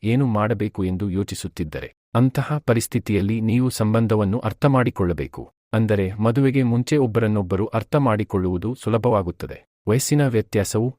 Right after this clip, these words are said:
ನಿಮ್ಮ ಸಂಬಂಧದಲ್ಲಿ ಉದ್ವಿಗ್ನತೆಯನ್ನು ತರುತ್ತಿದೆಯೋ ಇಲ್ಲವೋ ಎಂಬುದನ್ನು ಇದು ನಿಮಗೆ ತಿಳಿಸುತ್ತದೆ. ನಿಮ್ಮ ನಡುವೆ ಉತ್ತಮ ಬಾಂಧವ್ಯವಿದ್ದರೆ ವಯಸ್ಸಾದ ವ್ಯಕ್ತಿಯನ್ನು ಮದುವೆಯಾಗುವುದು ತಪ್ಪು ನಿರ್ಧಾರ ಎಂದು ಸಾಬೀತಾಗುವುದಿಲ್ಲ. ಹಾಗಾಗಿ ಮದುವೆಗೂ ಮೊದಲು ಒಬ್ಬರನ್ನೊಬ್ಬರು ಸಂಪೂರ್ಣವಾಗಿ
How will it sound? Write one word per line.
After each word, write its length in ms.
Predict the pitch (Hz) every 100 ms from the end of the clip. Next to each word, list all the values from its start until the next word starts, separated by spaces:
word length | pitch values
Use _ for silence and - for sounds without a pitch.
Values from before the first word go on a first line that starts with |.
| -
ನಿಮ್ಮ 220 | 113 131
ಸಂಬಂಧದಲ್ಲಿ 720 | - 110 120 110 104 92 104 -
ಉದ್ವಿಗ್ನತೆಯನ್ನು 720 | 101 123 135 131 113 95 95
ತರುತ್ತಿದೆಯೋ 720 | - 95 95 104 92 98 117 - 107
ಇಲ್ಲವೋ 380 | 120 113 107 95
ಎಂಬುದನ್ನು 580 | 95 92 92 90 107 -
ಇದು 220 | 107 110
ನಿಮಗೆ 340 | 98 95 107
ತಿಳಿಸುತ್ತದೆ. 680 | 120 120 107 - - - - _ _
ನಿಮ್ಮ 200 | 123 135
ನಡುವೆ 420 | 123 113 95 104 -
ಉತ್ತಮ 320 | 113 - 160
ಬಾಂಧವ್ಯವಿದ್ದರೆ 920 | 127 107 113 120 110 101 87 87 107 - 104
ವಯಸ್ಸಾದ 360 | 120 - 139
ವ್ಯಕ್ತಿಯನ್ನು 580 | 123 104 - 110 101 107
ಮದುವೆಯಾಗುವುದು 840 | 107 107 131 117 92 87 85 110 -
ತಪ್ಪು 300 | 117 - 120
ನಿರ್ಧಾರ 380 | 104 92 113 120
ಎಂದು 340 | 107 90 117
ಸಾಬೀತಾಗುವುದಿಲ್ಲ. 920 | - 92 92 98 92 85 82 - - - _ _ -
ಹಾಗಾಗಿ 460 | 98 95 110 117
ಮದುವೆಗೂ 520 | 113 107 110 104 95 92
ಮೊದಲು 380 | 92 92 107
ಒಬ್ಬರನ್ನೊಬ್ಬರು 760 | 117 120 107 135 139 127 110 104
ಸಂಪೂರ್ಣವಾಗಿ 880 | - 107 107 151 147 107 92 113 110